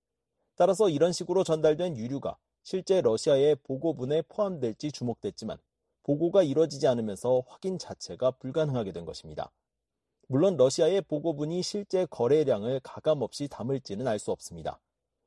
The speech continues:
또 밀수 방식으로 북한에 유입되는 유류는 일절 보고되지 않는다는 문제도 한계로 지적돼 왔습니다. 이번 러시아의 늑장 보고 혹은 미보고가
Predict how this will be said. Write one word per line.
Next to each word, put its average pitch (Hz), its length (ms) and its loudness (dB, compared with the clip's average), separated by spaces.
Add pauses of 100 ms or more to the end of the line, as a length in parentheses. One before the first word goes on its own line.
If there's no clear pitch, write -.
또 156 140 2
밀수 143 360 -2
방식으로 151 540 0
북한에 147 400 -6
유입되는 131 480 -2
유류는 110 360 -6 (280)
일절 143 380 2
보고되지 135 640 -4
않는다는 127 460 -2
문제도 104 560 -6
한계로 135 500 -4
지적돼 - 340 -4
왔습니다. 82 540 -6 (840)
이번 175 240 4
러시아의 160 440 4
늑장 143 420 -4
보고 110 320 -8 (100)
혹은 147 300 -4
미보고가 113 600 -4